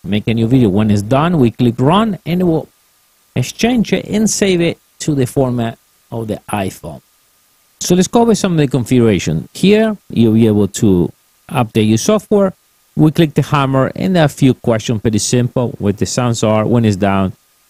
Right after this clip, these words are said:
you download destination, conversion, and you want the highest core available, have eight, and you want, it's possible, the C P U. I want the highest, so I want all the attention to be in the software. In my case, that's what I want. And if you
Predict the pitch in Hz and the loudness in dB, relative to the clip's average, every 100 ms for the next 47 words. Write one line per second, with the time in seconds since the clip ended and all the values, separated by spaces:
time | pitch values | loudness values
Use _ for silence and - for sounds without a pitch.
0 | - 98 90 - 87 90 90 87 - 104 | -4 -2 -2 -2 0 2 2 -2 -2 -2
1 | 127 139 - 147 139 127 _ _ _ _ | 0 0 0 -2 -2 -6 _ _ _ _
2 | - 156 139 139 127 143 120 - - 151 | -4 0 2 0 0 -4 -4 -8 -2 2
3 | 147 135 127 95 92 104 98 98 - - | 4 4 2 0 -2 -2 0 0 -2 -6
4 | - 131 113 107 127 117 107 104 - 127 | -2 0 0 0 0 2 0 -2 0 2
5 | 151 147 - - 123 117 104 101 98 92 | 2 0 -4 -4 -2 0 2 2 2 0
6 | - 90 92 - 95 90 87 87 78 90 | -2 -2 -2 -2 -2 -2 -2 -4 -4 -2
7 | 87 87 87 _ _ _ _ _ - 82 | 0 0 -2 _ _ _ _ _ -4 -2
8 | 80 80 82 80 71 - - 69 - 87 | 0 -2 -2 -2 -2 -4 -4 -4 -2 -2
9 | 92 98 110 113 110 - 107 104 104 98 | -2 0 0 2 0 0 -2 -2 -2 0
10 | 101 98 98 - 160 - 165 160 151 151 | 0 0 0 0 0 0 0 0 0 -2
11 | 135 120 107 101 95 92 92 92 123 143 | 0 0 0 -2 -2 0 2 2 2 2
12 | 170 180 214 - 220 214 | 0 0 0 2 2 2